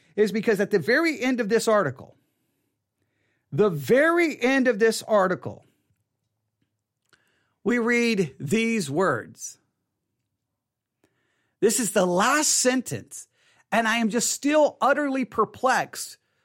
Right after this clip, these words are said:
by this. I am utterly perplexed by this. But this is the last sentence in this article, Why is Abuse Rampant in the Church? You can find it at crosswalk dot com. You should look at it.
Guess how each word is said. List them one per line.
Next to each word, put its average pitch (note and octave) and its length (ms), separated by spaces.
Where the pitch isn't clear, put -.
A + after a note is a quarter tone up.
by D4 340
this. C3+ 340
I G#3 60
am G#3 180
utterly D4 400
perplexed G3+ 600
by C3+ 180
this. A2 200
But G3+ 220
this C#4 340
is G#3+ 280
the F#3 180
last C4 480
sentence G#3 460
in A#3+ 160
this C4 180
article, F#3 360
Why F#3 260
is A#3 260
Abuse G#3 460
Rampant G3+ 380
in A#3 260
the A#3+ 100
Church? D#3 380
You E3 100
can F3 160
find F#3+ 220
it D#3+ 80
at - 80
crosswalk B3 640
dot G3+ 280
com. B2+ 420
You B3+ 160
should C4+ 280
look C#4+ 240
at B2+ 220
it. - 220